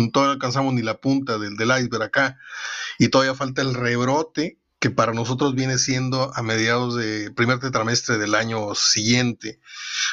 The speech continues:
Esto nomás para que nos ubiquemos, para que no nos vaya a agarrar con los calzones en las rodillas a nadie. <clears throat> Eh, los que están, los que andan muy optimistas de que no, pues esto ya en un ratito ya vamos a andar todos otra vez en la calle, aunque ya casi todo el mundo anda en la calle como si nada.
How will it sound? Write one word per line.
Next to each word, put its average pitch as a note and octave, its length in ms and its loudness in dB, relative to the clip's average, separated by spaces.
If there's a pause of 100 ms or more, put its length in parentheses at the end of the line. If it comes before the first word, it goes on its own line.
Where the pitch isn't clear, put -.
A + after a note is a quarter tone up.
(140)
Esto C#3+ 240 4
nomás D3 340 2
para C3+ 300 2
que B2+ 100 -4
nos A#2 240 -2
ubiquemos, A#2+ 960 0 (200)
para A2 200 2
que A2 100 0
no B2+ 140 4
nos B2+ 140 0
vaya B2+ 160 2
a B2+ 40 0
agarrar A#2+ 300 0 (720)
con A2 220 2
los G#2+ 120 0
calzones B2 380 2
en A#2+ 60 -2
las A2 120 2
rodillas A#2 400 0
a A#2 60 -4
nadie. B2 520 -2 (220)
<clears throat> D#3+ 460 2 (720)
Eh, A#2 340 4
los B2 180 2
que - 80 2
están, B2 260 2
los A#2+ 120 0
que - 80 -2
andan C3+ 240 2
muy B2+ 160 0
optimistas C3 640 0
de A#2 100 0
que B2 100 0
no, D3 220 2
pues - 120 -2
esto C#3 200 0
ya B2+ 220 4
en B2+ 120 -2
un B2+ 100 -4
ratito B2+ 380 -2
ya A2+ 300 0
vamos A#2+ 240 0
a A#2+ 40 0
andar A#2 180 2
todos A#2+ 220 0
otra A#2 180 0
vez A#2+ 100 0
en A#2 80 0
la G#2+ 80 0
calle, B2+ 300 2
aunque A2 240 -4
ya A#2 120 4
casi A#2+ 320 -2
todo A2+ 180 0
el A#2 60 0
mundo A#2+ 180 0
anda A#2 120 -2
en G#2+ 40 -4
la G#2 60 -6
calle A#2 300 0
como G#2+ 220 -4
si A2 100 2
nada. B2 320 2